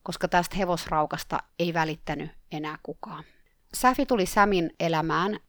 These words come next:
sellaisena aikana, jolloin Sam oli löytänyt luonnollisen hevostaidon, joten Sam teki tässä vaiheessa niin kuin hän näki parhaaksi. Eli hän vei aina Säfin kentälle, ja kun se alkoi juoksea siellä ihan paniikinomaisena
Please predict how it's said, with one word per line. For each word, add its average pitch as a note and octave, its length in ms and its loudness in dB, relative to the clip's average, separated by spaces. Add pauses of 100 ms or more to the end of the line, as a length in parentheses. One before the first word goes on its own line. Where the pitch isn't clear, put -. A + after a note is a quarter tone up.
sellaisena F#3 420 0
aikana, F3 580 2
jolloin D#3+ 260 0
Sam F3+ 300 2
oli D#3 260 -4
löytänyt D3+ 540 -2 (120)
luonnollisen D#3+ 640 2
hevostaidon, E3 1120 0 (220)
joten F3 400 2 (160)
Sam A3 320 6
teki F3+ 240 0
tässä F#3 340 2
vaiheessa D#3+ 480 2
niin D#3+ 140 0
kuin D3+ 260 -4
hän D#3 300 -4 (100)
näki D#3+ 260 -6
parhaaksi. - 760 -2 (380)
Eli D#3 360 -4
hän D#3+ 300 -4
vei D#3+ 200 0
aina D#3+ 180 -2
Säfin D#3+ 400 -4
kentälle, A#3 600 0 (160)
ja E3+ 120 4
kun F3+ 160 0
se F#3+ 120 0
alkoi F3 280 6
juoksea F3+ 440 4
siellä D3+ 340 -2
ihan D#3+ 220 -4
paniikinomaisena D#3+ 1080 0